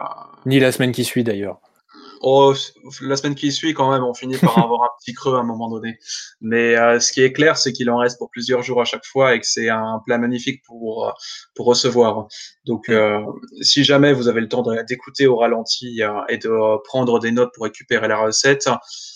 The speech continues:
Speaker 2: euh, et qu'un jour vous décidez de changer, euh,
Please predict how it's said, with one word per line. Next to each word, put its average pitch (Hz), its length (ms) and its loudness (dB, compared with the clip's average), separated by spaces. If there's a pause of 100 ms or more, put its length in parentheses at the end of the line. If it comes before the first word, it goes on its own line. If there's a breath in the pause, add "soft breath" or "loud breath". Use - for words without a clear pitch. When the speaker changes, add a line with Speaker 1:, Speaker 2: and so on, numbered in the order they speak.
(260 loud breath)
Speaker 2:
euh, 110 280 4
et 123 100 0
qu'un 139 160 2
jour 156 200 4
vous 127 160 -2
décidez 123 400 0
de 131 60 -4
changer, 127 560 2
euh, 110 100 2